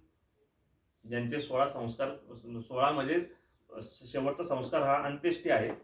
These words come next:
त्याच्या आधीचे जे संस्कार झालेले आहेत, त्यांनाच वैदिक,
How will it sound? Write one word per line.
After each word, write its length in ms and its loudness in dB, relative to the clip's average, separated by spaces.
त्याच्या 220 -2
आधीचे 360 6
जे 160 6
संस्कार 380 0
झालेले 300 4
आहेत, 100 -2
त्यांनाच 680 4
वैदिक, 760 2